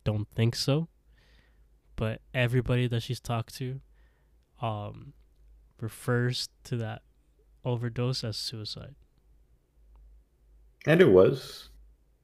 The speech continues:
Speaker 2: in a way.
Speaker 1: Yeah.
Speaker 2: She did that to herself.
Speaker 1: She did do that to herself. She
Speaker 2: Not
Speaker 1: called it a
Speaker 2: on purpose.
Speaker 1: mistake. She called it a
Speaker 2: Mm-hmm.
Speaker 1: mistake.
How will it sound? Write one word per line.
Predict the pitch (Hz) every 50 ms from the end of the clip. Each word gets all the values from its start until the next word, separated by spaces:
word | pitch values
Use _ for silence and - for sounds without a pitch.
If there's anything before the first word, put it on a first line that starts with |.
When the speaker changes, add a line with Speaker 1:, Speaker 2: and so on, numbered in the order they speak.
| _ _ _ _ _ - - -
Speaker 2:
in | - 82 90
a | 110
way. | 107 87 80 104 110 - - _ - - - _ _ _ _ _ _ _ _ _ _ _ -
Speaker 1:
Yeah. | 143 123 - - _ _ _ _ - - _ _ _ _ _ _ _ _ _ _ _ _ _ _ _ - - -
Speaker 2:
She | - 92
did | 80 92 92 87 87
that | 85 82 -
to | - - 87
herself. | 92 92 - - - - - - - - - - - _ _ _ -
Speaker 1:
She | - 131
did | 117 120 156 143 131
do | - -
that | - - 135 -
to | - 120
herself. | 120 - - - 143 - _ -
She | - - - 139 -
Speaker 2:
Not | 131
Speaker 1:
called | 110 87 82
it |
a | 73 -
Speaker 2:
on |
purpose. | - - 85 95 - - - 127
Speaker 1:
mistake. | 139 - - - - - - - - - -
She | - - -
called | - 113 107 107
it | 110 107
a | 104
Speaker 2:
Mm-hmm. | 95
Speaker 1:
mistake. | 90 87 104 123 127 123 131